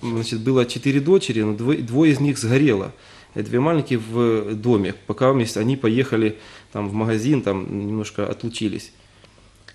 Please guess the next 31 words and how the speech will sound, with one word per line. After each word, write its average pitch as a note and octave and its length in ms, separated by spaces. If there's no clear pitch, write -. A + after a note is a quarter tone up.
Э, B2 60
конечно D3 460
же, G#2+ 140
он B2 180
описывает C3+ 500
это B2 180
всё, A#2 280
он A#2 160
описал B2+ 400
это C#3 140
всё A#2 260
в G#2+ 440
православном A2+ 540
журнале A2 340
"Отрок", E3+ 460
вот B2 140
это, A2 320
э, A2 340
как A2 200
он G#2+ 120
это - 180
всё A2 160
переживал. A2 640
Это A2+ 280
священник-миссионер, B2+ 1040
который A#2 400
трудится, A2+ 600
э, A2+ 200
с, - 160
э, G#2 420
молодёжью. C3 760